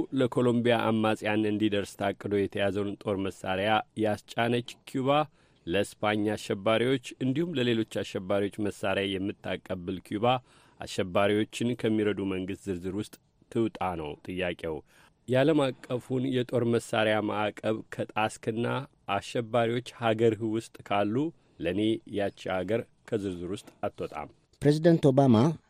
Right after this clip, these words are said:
Speaker 2: "ለአምባገነኖች እጅህን ከዘረጋህ የጨበጡትን ይለቃሉ" የሚል አቅጣጫውን የሳተ ስሌት ይጠቀማሉ ሲሉም የኒው ጀርሲው ዲሞክራት ሴናተር ሮበርት መነንደዝ ተናግረዋል።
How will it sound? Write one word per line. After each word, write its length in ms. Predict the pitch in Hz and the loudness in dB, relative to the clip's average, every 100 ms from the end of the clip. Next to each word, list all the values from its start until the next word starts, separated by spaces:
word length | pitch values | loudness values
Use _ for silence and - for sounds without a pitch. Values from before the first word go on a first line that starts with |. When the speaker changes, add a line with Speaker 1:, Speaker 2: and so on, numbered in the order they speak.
| _ _ - | _ _ -4
Speaker 2:
"ለአምባገነኖች 800 | 90 92 98 104 107 107 107 - | -2 2 4 6 6 6 4 2
እጅህን 380 | 104 95 107 107 | -2 2 4 4
ከዘረጋህ 640 | - 101 98 98 90 117 143 - _ _ _ | 4 2 2 2 2 0 0 -4 _ _ _
የጨበጡትን 800 | 113 113 131 113 117 - 120 123 120 | 0 2 2 2 0 0 0 4 4
ይለቃሉ" 640 | 123 113 110 - 107 110 104 | 6 4 4 2 0 2 6
የሚል 380 | 107 107 113 110 | 6 8 6 4
አቅጣጫውን 760 | 110 98 - 117 107 - 110 110 | -2 -4 -2 -2 -2 -2 2 4
የሳተ 400 | 104 - 101 - 104 | 4 4 0 2 0
ስሌት 460 | 90 - 110 104 101 | 0 -2 2 4 2
ይጠቀማሉ 680 | 101 - 98 - 98 98 92 | 0 -4 -6 0 2 2 0
ሲሉም 320 | 92 107 120 160 - _ - - _ | 0 2 4 2 -2 _ -20 -20 _
የኒው 340 | 80 85 98 101 | 0 4 6 4
ጀርሲው 400 | 90 98 92 95 | 4 2 2 -2
ዲሞክራት 480 | 87 92 87 90 82 | 2 2 2 -2 -2
ሴናተር 420 | - 92 87 90 | 0 0 0 -2
ሮበርት 300 | 80 80 80 - | -2 -2 -4 -4
መነንደዝ 500 | 80 95 101 104 98 | 0 2 4 2 0
ተናግረዋል። 560 | - 107 85 76 78 | 0 2 2 0 -4